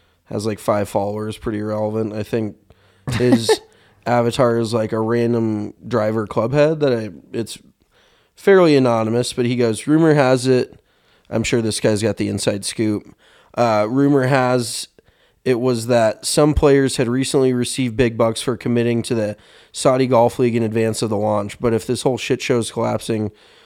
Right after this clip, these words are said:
Speaker 1: with the likes of, uh, Kokrak, Westwood, and crew, uh,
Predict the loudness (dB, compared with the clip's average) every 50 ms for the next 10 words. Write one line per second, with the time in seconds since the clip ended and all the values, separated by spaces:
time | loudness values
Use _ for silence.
0 | _ _ _ -2 -2 0 0 2 2 2 2 0 -2 -2 -2 0 0 0 0 -2
1 | -4 -8 -12 -16 -8 -2 -2 0 0 -2 -4 -6 -4 -2 -2 -2 0 0 -2 0
2 | 0 0 -2 -4 -6 -12 -20 -20 -20 _ _ _ _ _ _ _ -4 -2 0 0
3 | 0 -2 -2 -2 0 0 0 0 -2 -4 -6 -4 -4 -2 -2 -2 -2 -2 -4 -4
4 | -6 -8 _ _ _ _ _ _ _ _ _ _ _ _ _ _ _ _ _ _
5 | _ 0 0 0 0 0 -4 -6